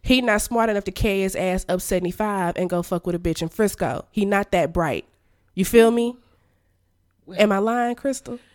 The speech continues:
Speaker 2: Listen, child. Um,
Speaker 1: <laughs>
Speaker 2: you know, not, not, not, not the dumb one definitely ain't doing it. You know, but there is, there are some that think they smart, but still, they still get caught up.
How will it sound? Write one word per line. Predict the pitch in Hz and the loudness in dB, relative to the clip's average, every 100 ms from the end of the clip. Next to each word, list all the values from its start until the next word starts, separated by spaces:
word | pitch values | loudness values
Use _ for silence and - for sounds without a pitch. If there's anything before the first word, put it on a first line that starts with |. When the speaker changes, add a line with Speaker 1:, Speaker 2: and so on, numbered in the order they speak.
| _ _ - | _ _ -2
Speaker 2:
Listen, | 233 269 - 160 143 | 0 0 -4 -10 -10
child. | 180 175 190 294 - | -8 -6 4 4 10
Um, | 339 190 330 175 | 8 8 6 4
Speaker 1:
<laughs> | 170 381 - 370 - 359 370 359 370 - 392 - 359 370 - _ 381 381 - | 4 0 2 0 0 -4 -4 -6 -8 -8 -10 -8 -8 -10 -16 _ -12 -12 -12
Speaker 2:
you | 202 220 | -8 -4
know, | 196 165 120 - | -4 -4 -6 -4
not, | 208 208 | -4 -2
not, | 208 220 190 | -2 -2 -2
not, | 214 240 - _ 147 - - | -2 -2 -4 _ -20 -16 -10
not | 175 185 175 | -6 -6 -4
the | 170 | 4
dumb | 202 226 | 4 6
one | 202 185 | 2 2
definitely | 185 185 175 | 0 -2 -6
ain't | 147 147 | -6 -6
doing | 147 135 135 | -8 -8 -10
it. | 131 120 | -12 -12
You | 165 | -10
know, | 165 151 | -10 -10
but | 160 | -6
there | 165 160 170 | -4 -4 -4
is, | 175 170 - | -4 -8 -8
there | 202 | -4
are | 214 233 | -2 -2
some | 233 196 180 | -4 -8 -8
that | 160 - | -10 -10
think | 175 165 | -14 -8
they | 151 156 | -8 -8
smart, | - 175 170 135 110 | -10 -8 -6 -6 -8
but | 143 135 | -12 -12
still, | - 185 175 | -14 -10 -6
they | 151 151 | -6 -6
still | - 175 | -10 -14
get | 165 254 262 | -10 -10 -10
caught | 170 151 | -10 -10
up. | 151 143 | -10 -12